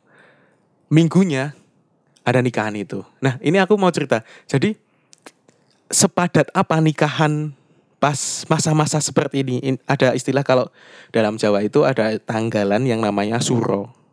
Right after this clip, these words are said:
Nah, sasi Suro gitu, eh, setelah, eh, tahun baru Hijriah, itu biasanya nggak ada teman-teman kita yang nikahan gitu. Karena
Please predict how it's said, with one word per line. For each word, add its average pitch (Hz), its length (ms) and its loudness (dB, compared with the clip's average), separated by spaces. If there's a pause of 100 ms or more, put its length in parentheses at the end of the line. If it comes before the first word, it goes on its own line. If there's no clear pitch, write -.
Nah, 104 100 -8
sasi - 300 -4
Suro 113 420 0
gitu, 113 460 -6
eh, 104 160 -6
setelah, 110 400 -2 (680)
eh, 104 460 -2 (160)
tahun 113 240 -2
baru 110 320 -4
Hijriah, 107 800 -6
itu 156 240 2
biasanya 120 420 0
nggak 120 240 0
ada 104 640 -2 (460)
teman-teman 113 560 0
kita 120 240 0
yang 110 240 -2
nikahan 104 640 -8
gitu. 104 400 -12
Karena 117 320 -4